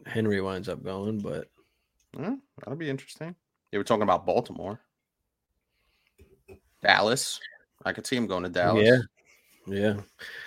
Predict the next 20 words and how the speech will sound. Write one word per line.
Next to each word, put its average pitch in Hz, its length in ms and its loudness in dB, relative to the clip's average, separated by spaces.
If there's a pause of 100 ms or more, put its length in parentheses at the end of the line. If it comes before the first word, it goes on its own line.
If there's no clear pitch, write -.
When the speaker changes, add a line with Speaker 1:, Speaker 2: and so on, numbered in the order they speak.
Speaker 1:
So, 117 420 12
I 110 120 8
mean, 123 200 10
yeah, 151 240 12
I 117 80 2
mean, 117 140 8
going 135 200 10
back 131 180 10
to 127 80 4
the 123 40 6
R 120 120 12
B 110 120 6
one, 123 240 6
I 107 60 4
mean, 107 160 4
I 107 120 2
guess 120 440 6
that 110 240 4
we 113 320 2
are, 101 640 -2